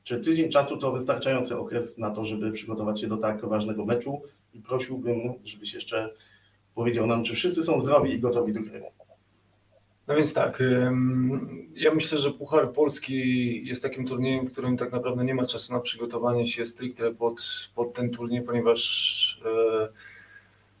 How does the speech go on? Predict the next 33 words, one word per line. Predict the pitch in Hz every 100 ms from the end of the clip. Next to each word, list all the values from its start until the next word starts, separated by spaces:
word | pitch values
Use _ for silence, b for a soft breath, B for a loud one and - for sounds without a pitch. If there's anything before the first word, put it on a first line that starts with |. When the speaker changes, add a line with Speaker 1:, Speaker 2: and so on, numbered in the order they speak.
| -
Speaker 2:
no, | 127 127 131 131 131 127 B B
e, | 135 127 120
pięć | 139 143 123
dni | 147 165 170
to | 170 143
jest, | 139 - - 139
e, | 131 123
czas | - 139
na | 151
przygotowanie | - 127 131 131 131 123
zespołu, | 120 - 127 127 123 120 120 -
e, | 120 117
do | 117 120
meczu | 123 123
ligowego, | 120 117 117 117 120 139 147 - _ 117
e, | 113 113 113 -
i, | 123 120 120 117 117 117 117 117
i | 120
na | 120
pewno, | 120 120 117 117 113 b b b b b -
e, | 117 117 117 117 117
dla | 117 127
nas | 127 120
był | 123
to | 123
niezbędny | 117 120 123 117
czas, | - 123
ponieważ | - 123 117
tego, | 120 113 117 117 117 113 117 117 113 113
e, |
treningu | - 120 123 120
mieliśmy, | 120 117 120 117
mm, | 113 107 - 117 113 113 113 113 107 104